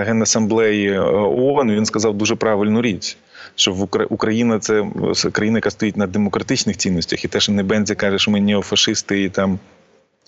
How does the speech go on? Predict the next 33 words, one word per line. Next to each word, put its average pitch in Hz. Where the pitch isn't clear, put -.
неонацисти. 113
Ну, 127
от, 120
е, 110
він 120
каже: 113
"Але 110
дивіться, 113
в 101
Укра-, 113
в 107
Укра-, 113
в 107
Україні 117
представлені 110
різні 117
національності 113
в -
керівному 113
складі". 120
І 98
це 117
якраз 113
демонстрація 107
мультикультурності 110
і 101
плюралізму. 107
У 101
нас 104
не 110
одного 113
політичного 110
в'язня. 104